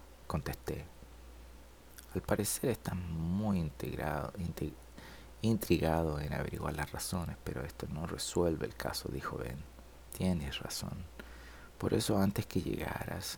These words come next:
envié una solicitud a la P D I para requerir los datos personales desaparecidas durante los años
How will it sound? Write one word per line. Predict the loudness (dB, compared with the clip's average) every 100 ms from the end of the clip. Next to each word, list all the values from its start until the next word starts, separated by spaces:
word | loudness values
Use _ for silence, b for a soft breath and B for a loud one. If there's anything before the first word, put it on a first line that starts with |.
| -2
envié | 2 4 6
una | 6 4
solicitud | 2 -4 -4 -4 0
a |
la | 0
P | 0 -2
D | -2 -2
I | -2 -4 -8 -14 -14 -6
para | -2 -2
requerir | -4 -4 0 0 0
los | -4 -4
datos | -2 -2 -2 -8 -6
personales | -6 -2 -2 0 -2 -4 -10 -12 B B B B B -8
desaparecidas | -2 -2 0 -2 -2 0 2 2
durante | 0 -2 -2 -4
los | -4 -2
años | -2 -2 -4